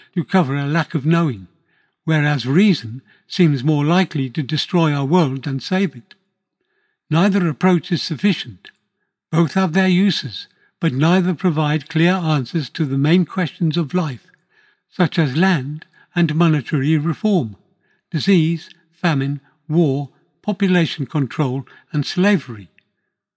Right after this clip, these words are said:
A fusion of the two might provide the answers mankind seeks,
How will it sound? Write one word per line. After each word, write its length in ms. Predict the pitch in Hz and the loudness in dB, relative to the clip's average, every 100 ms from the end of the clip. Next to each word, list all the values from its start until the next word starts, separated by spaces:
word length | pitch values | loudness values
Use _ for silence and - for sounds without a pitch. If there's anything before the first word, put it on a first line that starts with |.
| _ - | _ -8
A 80 | 156 | -4
fusion 440 | 185 214 156 185 | 2 2 2 2
of 160 | 170 131 | 0 -2
the 80 | - | -6
two 360 | - 196 139 | 0 2 2
might 280 | 156 165 156 | 0 0 0
provide 380 | 170 143 160 131 | -2 0 0 0
the 140 | 160 | 0
answers 400 | 151 143 - 156 | 0 -2 -4 -4
mankind 580 | 139 143 135 151 143 139 | -2 -2 -2 -2 -2 -2
seeks, 540 | - 202 123 - - | 0 -2 -2 -10 -20